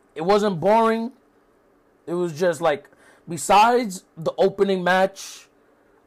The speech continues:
and the Karrion Kross pr-, um, video package and the, uh, main event with Thatcher and, um, Riddle, everything else in between, like, I, I can't really get into this Cruiserweight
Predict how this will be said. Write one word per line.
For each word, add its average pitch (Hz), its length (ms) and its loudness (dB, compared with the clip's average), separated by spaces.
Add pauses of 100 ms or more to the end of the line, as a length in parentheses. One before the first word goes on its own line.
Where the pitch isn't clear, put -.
(140)
and 156 720 -2
the 143 140 -4
Karrion 170 400 -2
Kross 170 420 2
pr-, 170 180 -6
um, 143 400 -2
video 165 300 -2
package 160 800 0 (680)
and 151 460 -2
the, 151 320 -6
uh, 139 400 2
main 156 260 -6
event 156 460 -2
with 143 180 -8
Thatcher 160 440 2
and, 156 180 -4
um, 139 240 -2
Riddle, 208 400 0 (1040)
everything 220 380 -2
else 226 180 2
in 208 140 0
between, 196 500 -4
like, 170 180 2
I, 151 180 0 (340)
I 165 100 0
can't 226 300 -2
really 202 180 2
get 180 220 -2
into 185 260 -6
this 170 180 -8
Cruiserweight 165 600 -10